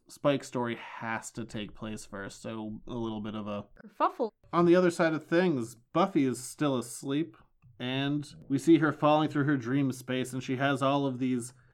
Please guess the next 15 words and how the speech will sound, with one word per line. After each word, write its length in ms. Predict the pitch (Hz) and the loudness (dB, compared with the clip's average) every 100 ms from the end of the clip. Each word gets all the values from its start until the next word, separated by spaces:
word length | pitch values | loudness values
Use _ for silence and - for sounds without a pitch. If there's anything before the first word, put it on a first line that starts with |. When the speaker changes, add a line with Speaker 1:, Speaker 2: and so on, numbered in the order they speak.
| _ _ | _ _
Speaker 1:
different 380 | - 185 180 127 | 4 6 6 0
scenes 480 | - 151 156 139 127 | 0 2 4 2 0
that 80 | 139 | 0
we've 180 | 135 127 | 0 0
seen 240 | 139 143 | -2 0
from 140 | 135 | 0
her 100 | 139 | -2
past. 380 | 120 123 123 117 | -2 -2 -2 -2
We 120 | 120 | -4
see 400 | 127 - 139 139 | -6 0 2 4
Buffy 520 | 127 120 156 156 131 120 | 2 2 2 2 0 -2
and 180 | 117 | -2
Angel 580 | 120 147 135 117 120 110 | -2 0 0 -2 -4 -4
and 160 | 110 107 _ _ | -6 -8 _ _
Faith 520 | - 160 135 117 - | 0 2 2 0 -10